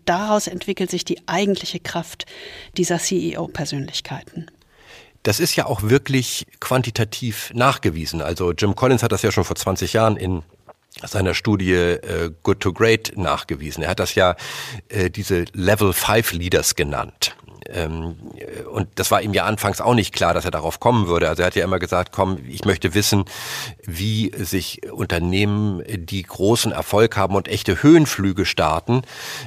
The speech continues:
Speaker 2: von den Unternehmen unterscheiden, die eben irgendwo so vor sich hin dümpeln.“ Äh, und hat ja immer diese Vergleichspaare gehabt zwischen Unternehmen im gleichen Markt, im gleichen,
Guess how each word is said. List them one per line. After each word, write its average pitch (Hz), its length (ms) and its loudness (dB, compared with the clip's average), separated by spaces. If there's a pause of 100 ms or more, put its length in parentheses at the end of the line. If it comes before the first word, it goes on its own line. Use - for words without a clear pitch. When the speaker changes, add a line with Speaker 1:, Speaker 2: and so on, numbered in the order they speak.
Speaker 2:
von 95 340 0
den 107 180 6
Unternehmen 101 600 2
unterscheiden, 92 720 0
die 95 240 -2
eben 95 280 0
irgendwo 101 540 0
so 95 140 2
vor 107 180 2
sich - 180 -2
hin 120 240 6
dümpeln.“ 85 600 2
Äh, 80 400 -6
und - 420 -6
hat 98 100 0
ja 95 60 2
immer 98 160 2
diese 95 180 -2
Vergleichspaare 101 760 2
gehabt 92 320 0
zwischen 110 260 2
Unternehmen 95 400 4
im 95 160 -2
gleichen 98 400 2
Markt, 104 400 2
im 101 160 -2
gleichen, 92 640 0